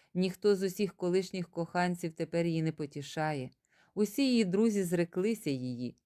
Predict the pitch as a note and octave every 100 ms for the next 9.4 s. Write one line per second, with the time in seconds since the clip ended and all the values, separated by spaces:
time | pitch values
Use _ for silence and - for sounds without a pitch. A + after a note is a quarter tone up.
0 | - E3 D#3 D3 - - D3 D3+ D3 D#3
1 | D#3 E3+ F#3+ C#3 - _ _ _ _ -
2 | F3 E3+ E3 G3+ G3+ D#3+ D#3 D3+ C#3+ F#3
3 | G3 D#3 - D3 D3 D3+ G#3 G3+ C3+ C3+
4 | - F#3+ G3 D#3 D#3 D#3 C#3+ - D3 D3
5 | C#3 - D3+ D3+ C#3+ D3+ C#3 C3+ - C3
6 | _ _ _ _ E3+ F#3+ A3+ A3+ A3 F#3
7 | F3 F3+ E3+ E3+ G3 - E3+ D#3 D#3 -
8 | E3 D#3 D3 D#3 D3+ E3 D#3+ D#3 - F#3+
9 | F3+ C#3+ B2 A#2+